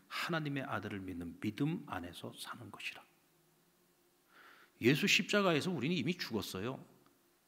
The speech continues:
그리스도로 말미암아 우리가 새 생명을 얻었단 말이죠. 새 생명으로 살아가는 나 이창교는 더 이상 이창교가 주인이 아니에요.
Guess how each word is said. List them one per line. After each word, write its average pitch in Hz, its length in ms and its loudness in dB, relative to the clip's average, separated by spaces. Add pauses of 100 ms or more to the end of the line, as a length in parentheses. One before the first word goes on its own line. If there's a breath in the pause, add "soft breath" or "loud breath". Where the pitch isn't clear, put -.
(760)
그리스도로 185 480 4
말미암아 151 360 6
우리가 127 140 2
새 - 220 2
생명을 196 440 2
얻었단 107 340 0
말이죠. 85 460 -6 (920 soft breath)
새 - 220 4
생명으로 208 460 8
살아가는 160 440 4
나 147 120 8
이창교는 123 640 0
더 117 140 -2
이상 107 380 0
이창교가 139 720 -4
주인이 113 340 -2
아니에요. 87 480 -4